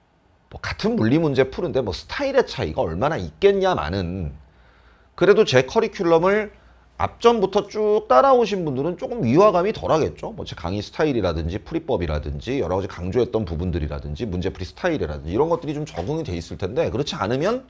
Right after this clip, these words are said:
이제 모의고사는 어쨌든 문제만 푸니까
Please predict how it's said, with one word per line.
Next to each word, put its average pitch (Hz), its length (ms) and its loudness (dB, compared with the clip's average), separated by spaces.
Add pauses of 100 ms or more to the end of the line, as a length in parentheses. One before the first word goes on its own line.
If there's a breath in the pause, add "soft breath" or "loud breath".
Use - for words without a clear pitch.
(800 soft breath)
이제 247 80 0
모의고사는 233 520 6
어쨌든 185 400 0
문제만 160 420 0
푸니까 - 800 -12